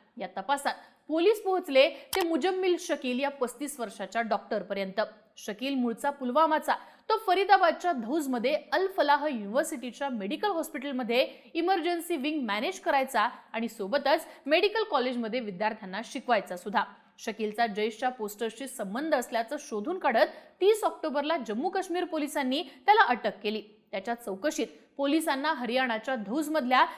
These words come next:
दोन लोकेशन्सची सुद्धा माहिती मिळाली. या दोन्ही जागा शकीलनं भाड्यानं घेतल्या होत्या.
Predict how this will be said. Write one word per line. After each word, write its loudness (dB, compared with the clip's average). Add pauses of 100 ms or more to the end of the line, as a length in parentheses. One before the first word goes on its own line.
(120)
दोन 4
लोकेशन्सची 0
सुद्धा -4
माहिती -4
मिळाली. -2 (340)
या -4
दोन्ही -4
जागा 8 (320)
शकीलनं 0
भाड्यानं 0
घेतल्या 2
होत्या. 4